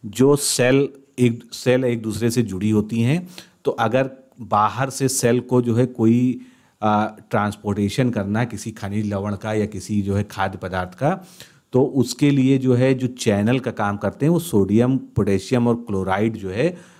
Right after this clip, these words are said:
उसके आवागमन में इन-, इंटरसेलुलर स्पेसेस से जो है सेल्स में की प्रमुख भूमिका होती है।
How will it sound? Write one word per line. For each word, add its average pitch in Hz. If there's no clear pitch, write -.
उसके 107
आवागमन 104
में 131
इन-, 107
इंटरसेलुलर 107
स्पेसेस 107
से 117
जो 110
है 113
सेल्स 101
में 147
की 135
प्रमुख 107
भूमिका 92
होती 87
है। 78